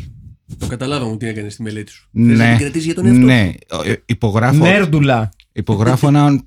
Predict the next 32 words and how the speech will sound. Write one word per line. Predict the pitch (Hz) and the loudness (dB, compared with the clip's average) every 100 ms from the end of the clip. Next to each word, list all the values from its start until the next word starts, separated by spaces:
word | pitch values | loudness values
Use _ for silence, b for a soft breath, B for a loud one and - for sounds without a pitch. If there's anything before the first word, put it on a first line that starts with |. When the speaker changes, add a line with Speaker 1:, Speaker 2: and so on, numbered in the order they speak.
| _ | _
Speaker 2:
υπολογιστή | 95 110 107 98 95 - 127 | -4 0 2 2 -2 -2 0
Amstrad, | 120 120 120 131 135 - _ _ _ _ _ _ | 2 0 -2 -4 -4 -12 _ _ _ _ _ _
τι | - | -4
ήταν | 113 104 95 | -2 0 -2
τότε, | 101 90 | -4 -4
εκείνη | 98 117 - 101 | -6 -6 -4 -2
την | 95 | -2
εποχή, | 90 92 - 107 131 - | -4 -6 -4 -4 -4 -6
Speaker 1:
Μμμ. | 95 | -2
Speaker 2:
για... | 104 110 107 - - 104 92 | 0 0 -2 -10 -14 -14 -8
Ναι, | 123 123 95 98 | -2 -2 0 0
για | 117 | 2
μια | 120 139 131 | 4 4 4
ώρα, | 110 82 98 | 2 0 0
εδώ, | 101 110 78 - _ | 0 0 -2 -10 _
θα | - | -6
πεθάνεις. | 120 143 135 98 76 - _ _ | -2 2 2 2 -2 -8 _ _
Speaker 1:
Ναι, | - 135 | -8 -6
Speaker 2:
Θα | |
Speaker 1:
ναι, | 113 | -2
Speaker 2:
το | 117 | 0
Speaker 1:
ναι. | 104 | 2
Speaker 2:
διαβάσεις | 110 110 120 107 95 - | 2 2 2 0 -4 -6
και | 117 - b b _ _ | -6 -8 b b _ _
διαβάζεις | 101 95 82 92 - | -4 -2 0 -2 -4
και | 87 | -8
διαβάζεις. | 85 85 98 | -8 -8 -4
«Ναι, | 123 147 | 0 2
έχω | 131 117 | 0 -2
κι | |
εγώ | 120 131 135 | -2 -2 -2
Amstrad». | 120 80 | -4 -8